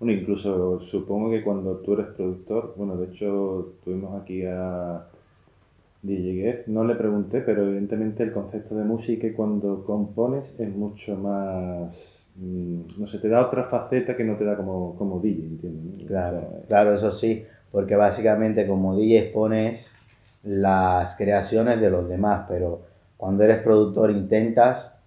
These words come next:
Speaker 2: plasmar lo que sientes tú y lo que quieres tú escuchar,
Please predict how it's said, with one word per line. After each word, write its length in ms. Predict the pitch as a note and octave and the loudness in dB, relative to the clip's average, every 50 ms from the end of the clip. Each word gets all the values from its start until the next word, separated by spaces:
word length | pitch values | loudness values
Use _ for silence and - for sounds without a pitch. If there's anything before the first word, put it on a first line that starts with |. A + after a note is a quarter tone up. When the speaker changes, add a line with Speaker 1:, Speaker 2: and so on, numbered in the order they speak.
| _ _ _ _ _ _ _ | _ _ _ _ _ _ _
Speaker 2:
plasmar 540 | A2+ G#2 G2 F#2+ F#2+ G2 G#2 A2 A#2 A#2 A#2 | 0 0 2 2 2 2 4 4 4 6 6
lo 300 | A2+ G#2+ G2 F#2 G2 - | 6 6 4 4 2 0
que 160 | G2+ F#2+ F#2+ | -2 -2 -2
sientes 560 | - - A2+ A#2 A#2+ A#2 A#2 A2+ G#2 - - | -2 -2 -2 -2 0 0 0 -2 -2 -4 -6
tú 240 | - G#2+ G2 - - _ _ _ _ _ _ _ _ | -6 -6 -6 -8 -12 _ _ _ _ _ _ _ _
y 80 | - F#2+ | -6 -4
lo 160 | F#2+ F#2 F#2 | -2 -2 -2
que 160 | - F#2+ F2 | -2 -4 -6
quieres 400 | - - G#2+ G#2+ A2 G#2+ - - | -2 0 2 4 4 2 2 0
tú 180 | - A#2 A#2 A2+ | 2 4 4 4
escuchar, 680 | - - - - E2+ - - F#2+ F#2 F2 F2 - - | 4 2 -2 -8 -10 -6 -4 -2 -2 -2 -4 -6 -12